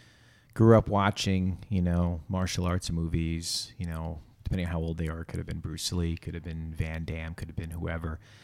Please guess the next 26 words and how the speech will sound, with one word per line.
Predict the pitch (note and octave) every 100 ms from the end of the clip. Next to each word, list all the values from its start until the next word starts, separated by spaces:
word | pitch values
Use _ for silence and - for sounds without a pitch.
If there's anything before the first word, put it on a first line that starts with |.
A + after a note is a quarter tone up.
| - - -
Um, | F#2+ F2+ E2+ F2 - - _ -
you | A#2+
know, | G2+ F2
what | - G2+ A2+ C#3+
can | -
you, | F3+ C3+ G2+
what | G#2+ A#2+
can | -
you | D3+
tell | B2+ B2 A2
the | F#2+
person | - G2+ F#2 - F#2 F2
that | F2+ F2 F2 -
maybe | F#2+ F2+
hasn't | F2+ F#2 F2+ F2+
come | F#2+
across | G2+ - F#2+ F#2
Aikido | F#2 F2 - C#3 G2
yet? | E2+ E2 E2 - - _ - - _ - -
Um, | G2 F#2 E2+ F2 B2 -
what | A2+ A#2 -
can | D3
you | A#2
share | - - A2 G#2+
that | F#2 F#2 C2
would | F2 F2+ F2